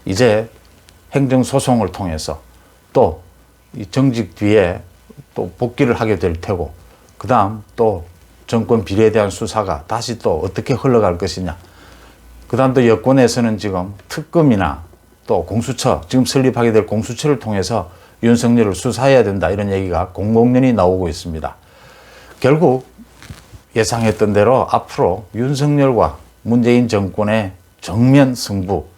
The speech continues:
앞으로도 가-, 상당 기간 계속될 것이고,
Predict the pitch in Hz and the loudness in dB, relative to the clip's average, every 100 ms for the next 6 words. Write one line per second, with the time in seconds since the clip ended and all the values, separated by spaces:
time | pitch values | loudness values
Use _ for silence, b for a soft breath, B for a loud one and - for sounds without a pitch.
0 | b b - 98 98 101 113 104 117 - | b b -10 -8 -4 -6 -4 -2 -2 -4
1 | - - - - 147 160 175 170 127 87 | -10 -10 -10 -6 0 2 2 2 0 -2
2 | 87 B B B - 101 123 113 107 87 | -2 B B B -8 -4 -2 -2 0 0
3 | - - 117 127 85 | -2 -4 0 0 0